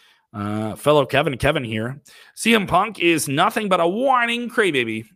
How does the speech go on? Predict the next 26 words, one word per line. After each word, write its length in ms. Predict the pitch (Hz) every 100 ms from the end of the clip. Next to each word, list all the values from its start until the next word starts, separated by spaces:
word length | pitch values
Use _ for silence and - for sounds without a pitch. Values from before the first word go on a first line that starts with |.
| -
Uh, 240 | 131 127
they 140 | 139
should 180 | 151 156
have, 260 | 147 135 123
uh, 100 | 117
left 500 | 113 120 147 151 -
the 80 | 156
title 280 | - 117 117
with 160 | 110
Moxley." 580 | 101 87 - - _ _ _
Well, 320 | 165 214 - _ _ -
did 160 | 110
you 80 | 98
hear 140 | 98 147
the 80 |
reaction 460 | 160 160 160 156 160
when 120 | 156
Punk 260 | 156 156 160
won 120 | 156
the 80 | 147
title? 420 | 143 147 151 151 _ _ _ _ _
It 20 |
was 140 | 98 101
a 40 |
big 160 | 127 135
deal. 320 | 127 101 -